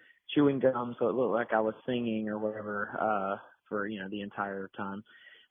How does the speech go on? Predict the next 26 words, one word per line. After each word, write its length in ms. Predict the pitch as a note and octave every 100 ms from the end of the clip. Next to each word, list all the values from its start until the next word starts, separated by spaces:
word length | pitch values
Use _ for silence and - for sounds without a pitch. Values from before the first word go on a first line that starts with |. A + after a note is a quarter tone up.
| -
uh, 280 | G#2+ F#2 B2
they, 220 | B2+ B2 -
we 140 | C3
came 260 | - C#3 B2+
home, 540 | B2+ B2 B2 A#2+ A#2+ B2 -
uh, 420 | A2 A2 G#2+ G2+
and 300 | A#1+ A2 A2
my 160 | A2 A2 -
parents 300 | A#2 A2 - -
sat, 240 | A2 - -
uh, 120 | G2 G2
Chelsea 240 | A#2+ A2+ A2
and 60 |
I 80 | G#2+
down 460 | G#2 G#2+ G#2+ G#2 G#2 _ _ _ _ _
and 220 | A2 A2 G#2+
said, 380 | - G2+ G2 G2+ - -
"Well, 220 | G#2+ G#2
Mom's 480 | G#2+ G#2+ G#2+ A2 A2
gonna 200 | A2 A#2
have 160 | B2 B2+
another 240 | C#3 C#3+
baby." 480 | - F3+ G3 G#2+ G2
And 460 | - A2+ G#2+ G2+ G2
I 160 | - A#2
was, 200 | A#2